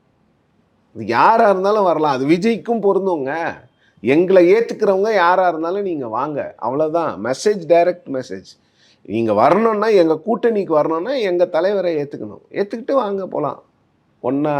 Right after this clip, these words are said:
எல்லாரும் டிராவல் பண்ணலாங்கிறது மட்டும்தான் அங்க மெசேஜ், வேற ஒரு மெசேஜும் கிடையாது.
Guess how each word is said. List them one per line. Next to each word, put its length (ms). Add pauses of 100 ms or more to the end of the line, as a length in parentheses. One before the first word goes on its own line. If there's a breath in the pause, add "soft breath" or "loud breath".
(100)
எல்லாரும் 400
டிராவல் 360
பண்ணலாங்கிறது 640
மட்டும்தான் 520
அங்க 200
மெசேஜ், 340 (120)
வேற 340
ஒரு 240
மெசேஜும் 420
கிடையாது. 300